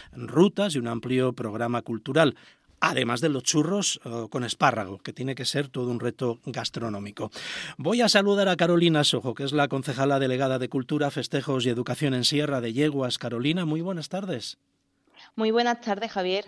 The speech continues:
Speaker 1: Luego nos
Speaker 2: Muchísimas
Speaker 1: cuen-
Speaker 2: gracias por darnos este espacio.
Speaker 1: Nada, un placer a nosotros, porque sabemos que es una de las grandes citas que esperan muchos vecinos del centro de Andalucía, ¿no?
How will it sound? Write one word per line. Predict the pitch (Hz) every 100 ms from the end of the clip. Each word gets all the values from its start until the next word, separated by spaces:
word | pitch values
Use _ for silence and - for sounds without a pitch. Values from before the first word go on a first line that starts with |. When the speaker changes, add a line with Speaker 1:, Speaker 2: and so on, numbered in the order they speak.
| -
Speaker 1:
Luego | 127 127 151
nos | 156
Speaker 2:
Muchísimas | 202
Speaker 1:
cuen- | 165
Speaker 2:
gracias | 190 214 202
por | 196 185 185
darnos | 185 190 190
este | 196
espacio. | - 196 190 185 165
Speaker 1:
Nada, | 123 127 113 110
un | 127
placer | 127 120 120
a | 127
nosotros, | 131 - 110 135
porque | 147 117 110
sabemos | 113 113 123 -
que |
es | 113
una | 123 123
de | 123
las | 120 117 113 - - - -
grandes | 117 113 123 135 139 147 -
citas | 151 - 143 -
que | 120
esperan | - 123 131
muchos | 131 120 143 123
vecinos | 123 - 120 127
del | 131 113
centro | 117 107 131 127
de | 113
Andalucía, | 107 104 101 104 185 120
¿no? | 147